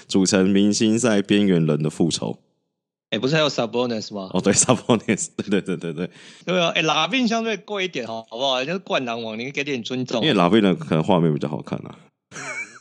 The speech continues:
Speaker 2: 对啊，好啦，那你觉得这个公牛拿到这个武神之后，有机会抢进前十了吧？
Speaker 1: 有，有拼了，这拿到武神就有拼了，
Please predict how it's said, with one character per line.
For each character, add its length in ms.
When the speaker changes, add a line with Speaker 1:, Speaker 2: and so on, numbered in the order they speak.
Speaker 2:
对 120
啊， 100
好 100
啦， 140
那 100
你 160
觉 240
得 220
这 100
个 120
公 240
牛 220
拿 180
到 220
这 120
个 120
武 160
神 200
之 180
后， 360
有 180
机 160
会 120
抢 320
进 120
前 200
十 140
了 80
吧？ 280
Speaker 1:
有， 200
有 100
拼 180
了， 140
这 240
拿 200
到 120
武 140
神 200
就 60
有 140
拼 180
了， 140